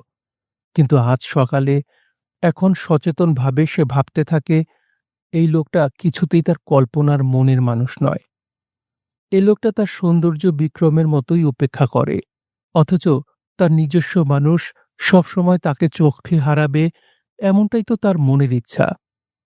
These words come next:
বিক্রম তবু প্রথম প্রথম তার সৌন্দর্যের প্রশংসা করত, এখন কাজের চাপে সেসব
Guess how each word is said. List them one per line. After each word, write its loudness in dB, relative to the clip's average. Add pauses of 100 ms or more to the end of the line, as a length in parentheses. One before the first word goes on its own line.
(520)
বিক্রম 0
তবু -2
প্রথম -2
প্রথম 0
তার -2
সৌন্দর্যের 0
প্রশংসা -2
করত, -6 (920)
এখন 2
কাজের -2
চাপে 0
সেসব -2